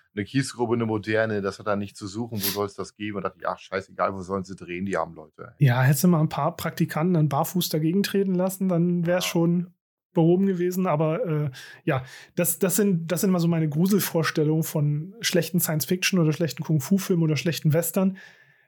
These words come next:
Speaker 2: wenn die Kiesgrubenstimmung zu sehr in die andere Richtung schlägt und du dann,
Speaker 1: Ja,
Speaker 2: dann
Speaker 1: eben,
Speaker 2: funktioniert
Speaker 1: ja.
Speaker 2: dieses Suspension of Disbelief nicht mehr, weil du dann denkst, oh Gott, ich stehe in dieser Kiesgrube und ich muss so tun, als ob die da wirklich gerade auf dem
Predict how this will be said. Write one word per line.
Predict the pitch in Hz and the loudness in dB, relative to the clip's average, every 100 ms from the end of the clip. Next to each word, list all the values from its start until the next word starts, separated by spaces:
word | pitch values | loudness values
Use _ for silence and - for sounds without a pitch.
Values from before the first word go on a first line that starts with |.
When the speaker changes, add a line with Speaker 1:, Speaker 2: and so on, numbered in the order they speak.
| _ | _
Speaker 2:
wenn | 151 160 160 | 4 4 4
die | 156 | 2
Kiesgrubenstimmung | 131 185 185 - 165 156 151 - 170 151 147 135 | 2 2 2 2 2 4 2 2 0 2 0 -2
zu | - 160 | -2 0
sehr | 156 151 | 0 0
in | |
die | 151 | 0
andere | 143 156 143 | -2 -2 -4
Richtung | 147 160 139 | -4 -2 -2
schlägt | - 127 127 | -2 -4 -4
und | 143 | -4
du | 139 135 | -4 -4
dann, | 131 | -2
Speaker 1:
Ja, | 123 | -2
Speaker 2:
dann | 135 139 | -2 -2
Speaker 1:
eben, | |
Speaker 2:
funktioniert | - 180 180 175 | 0 2 2 2
Speaker 1:
ja. | 165 | 2
Speaker 2:
dieses | 160 - | 2 0
Suspension | 165 - 170 180 170 | 0 -2 -2 2 0
of | 139 | 2
Disbelief | 190 - 156 180 208 | -2 0 2 2 2
nicht | 165 - | -2 -2
mehr, | 147 | -2
weil | 139 | -2
du | 143 | -2
dann | 139 139 | 0 -2
denkst, | 147 220 | -2 -4
oh | |
Gott, | 147 151 127 | -2 -2 -4
ich | 110 - | -8 -6
stehe | - 165 | 2 4
in | 170 | 6
dieser | 156 | 4
Kiesgrube | 160 185 170 - 170 151 | 0 0 0 0 2 2
und | |
ich | 151 - | 0 -2
muss | 160 | -4
so | |
tun, | 151 - 175 | -2 0 2
als | 156 | 2
ob | 151 | 0
die | 156 | -2
da | 147 139 | -2 -2
wirklich | 156 180 | -2 -4
gerade | - 143 | 0 0
auf | 151 | 0
dem | - 151 | 2 4